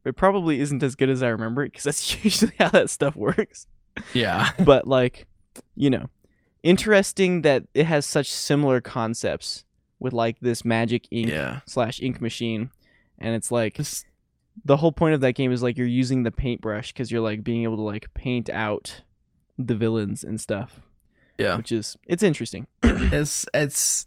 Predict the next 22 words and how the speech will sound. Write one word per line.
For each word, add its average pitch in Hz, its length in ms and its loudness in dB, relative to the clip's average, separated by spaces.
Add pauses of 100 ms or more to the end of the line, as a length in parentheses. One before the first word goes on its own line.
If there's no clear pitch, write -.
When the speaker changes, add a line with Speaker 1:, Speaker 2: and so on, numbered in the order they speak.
(140)
Speaker 2:
yeah, 101 200 -2
it's, - 380 -8
yeah. 69 240 -2 (560)
Speaker 1:
So, - 200 2
Speaker 2:
It's, 131 140 2
Speaker 1:
I 143 60 6
don't 131 100 4
know. 101 60 2
Speaker 2:
it's - 300 -6
not 139 300 -2 (180)
completely 120 400 0
similar. 98 340 0
I 110 160 0
see - 220 -6
what 87 100 2
you're 85 100 -2
getting 78 280 -4
at, - 200 -6
though. - 200 -4 (540)
Speaker 1:
Yeah. - 260 -6 (120)
So, 175 320 8
wait. 151 280 6